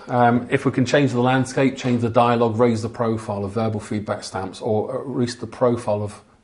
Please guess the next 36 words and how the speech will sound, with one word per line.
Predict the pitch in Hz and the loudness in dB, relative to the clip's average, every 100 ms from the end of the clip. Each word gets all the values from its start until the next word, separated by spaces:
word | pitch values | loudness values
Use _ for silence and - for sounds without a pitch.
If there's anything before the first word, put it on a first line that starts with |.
| _ | _
feedback | - 135 113 117 113 | 0 0 2 -2 -2
as | 113 | -4
we | 107 | -2
know | 107 110 | 0 0
it, | 101 | -2
but | 110 110 | -6 -6
verbal | 101 117 127 113 101 | -2 2 4 2 -2
feedback, | - 95 98 87 92 - - - - _ _ | -6 -10 -8 -12 -12 -18 -20 -20 -20 _ _
perhaps | 135 147 151 - - - _ _ - | -6 -4 -4 -6 -14 -16 _ _ -2
upskilling | 131 - - 113 117 113 | -2 -2 -6 -2 -2 -2
teachers | 120 113 107 104 | -4 -4 -6 -6
with | 104 | -8
specific | - - 117 - 110 117 - - - _ _ _ | -10 -12 -8 -6 -6 -4 -8 -12 -20 _ _ _
templates | - 127 117 113 107 98 - - | -6 -2 -2 -2 -2 0 -4 -8
or | 104 | -8
scripts | - - 131 98 - - - - _ - | -8 -4 -2 -2 -6 -14 -14 -18 _ -14
to | 110 | -8
give | 101 110 - | -4 -4 -4
kids | - 104 | -8 -6
motivating | 113 110 123 120 123 120 120 120 117 | -2 0 0 0 -2 0 0 -2 -8
feedback | - 117 120 120 - | -6 -6 -6 -10 -10
that's | 113 - | -10 -4
meaningful. | 117 113 113 - 117 117 - - - _ | -2 0 -2 -4 -4 -6 -12 -20 -20 _
You | 113 | -6
look | 113 | -4
at | 117 | -4
the | 107 | -2
workload | 113 107 113 110 | 0 0 -2 -4
marking | 101 110 110 - 104 | -2 -2 -2 -6 -8
research | 98 104 - - | -8 -8 -10 -8
paper | 107 98 110 | -8 -6 -10
from | - | -10
the | 104 | -8
D | 98 104 | -6 -6
F | 101 - | -4 -4
E, | 98 101 | -6 -6